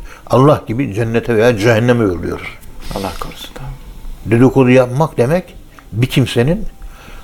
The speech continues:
Speaker 1: Allah'lık makamına oturması demektir. Onun için ahirette pozitif amellerden ilk namaz hesabı var.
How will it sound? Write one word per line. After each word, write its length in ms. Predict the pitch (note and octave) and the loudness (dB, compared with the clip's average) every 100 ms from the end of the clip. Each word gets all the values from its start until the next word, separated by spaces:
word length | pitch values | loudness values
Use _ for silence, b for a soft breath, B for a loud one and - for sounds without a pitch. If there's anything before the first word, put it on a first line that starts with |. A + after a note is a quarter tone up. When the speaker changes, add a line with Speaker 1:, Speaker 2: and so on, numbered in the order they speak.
| B | B
Speaker 1:
Allah'lık 500 | G#2+ G#2 A2 D#3 - | 0 2 2 0 0
makamına 560 | A2 G2 A2 G#2+ C#3+ D3 | 0 2 2 2 2 2
oturması 560 | - - A#2+ A2+ - | 0 0 0 2 2
demektir. 400 | A2+ F#2 - - - - B B B | 0 0 -8 -10 -12 -14 B B B
Onun 140 | C3+ D3+ | 0 2
için 140 | A#2+ | 2
ahirette 720 | A2 G2+ A2+ A2+ - G#2 - - B B B B B B B - - - - - - | 2 2 2 2 2 0 -2 -18 B B B B B B B -18 -18 -14 -12 -12 -2
pozitif 480 | C3+ A2 A2 D#3 B2+ | 2 2 2 0 0
amellerden 760 | A2 G#2+ G2 G2 F#2 C3+ F3+ - - | 0 2 4 2 2 0 -2 -4 -2
ilk 380 | F#3 - - A2+ | -2 -2 -8 0
namaz 440 | A2+ B2 A#2 - - - - | 2 4 2 0 -12 -10 -6
hesabı 480 | A#2 - F#2 F#2+ | -4 0 0 2
var. 120 | B2+ | 2